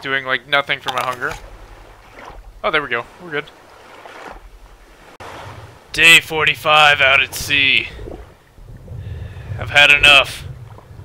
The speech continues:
I've decided I shall join the sharks.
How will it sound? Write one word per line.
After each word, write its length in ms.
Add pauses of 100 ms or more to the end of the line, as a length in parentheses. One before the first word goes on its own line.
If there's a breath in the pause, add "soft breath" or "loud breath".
(720)
I've 140
decided 640 (1600 loud breath)
I 120
shall 380
join 440
the 80
sharks. 840